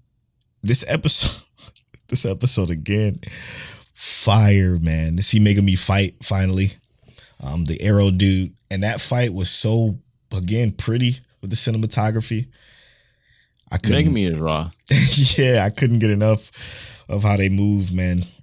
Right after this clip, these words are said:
Speaker 1: He's, he's so clean, but the, the Arrow dude was pretty powerful with his, uh,
Speaker 2: I mean, he had
Speaker 1: blood
Speaker 2: that, that
Speaker 1: extract-
Speaker 2: I was gonna say that, uh, blood Kekkei Genkai is what they call it in Naruto.
Speaker 1: Yeah.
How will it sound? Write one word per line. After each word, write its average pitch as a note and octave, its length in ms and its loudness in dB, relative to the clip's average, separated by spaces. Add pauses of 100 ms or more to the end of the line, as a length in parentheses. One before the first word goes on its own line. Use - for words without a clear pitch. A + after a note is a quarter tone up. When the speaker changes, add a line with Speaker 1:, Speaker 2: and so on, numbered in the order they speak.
(680)
Speaker 1:
He's, G#2+ 220 0
he's A2 180 2
so G#2 180 2
clean, G#2+ 340 2
but F2+ 140 -2
the, F#2+ 200 -6
the G2+ 140 -2
Arrow B3+ 260 -6
dude C3+ 280 2
was F#2+ 360 0 (840)
pretty A3+ 340 -6
powerful A#2 640 0 (360)
with G#2+ 140 2
his, G2+ 160 4
uh, F#2 240 2 (120)
Speaker 2:
I B2+ 40 0
mean, C#3+ 380 2
he C3+ 160 2
had C3+ 140 4
Speaker 1:
blood G2+ 100 4
Speaker 2:
that, B2 40 4
that A#2 100 2
Speaker 1:
extract- G#2 420 0 (360)
Speaker 2:
I A2+ 120 0
was C3 80 0
gonna A#2+ 160 -2
say A2 300 0
that, G#2+ 280 2
uh, F2+ 220 -2
blood A#2 480 0
Kekkei G#2 360 -4
Genkai C3 440 -4
is C3+ 60 -6
what C3+ 100 -10
they C3+ 120 0
call C3+ 300 -2
it - 40 -2
in B2+ 80 -4
Naruto. C#3+ 380 -6
Speaker 1:
Yeah. A2+ 720 0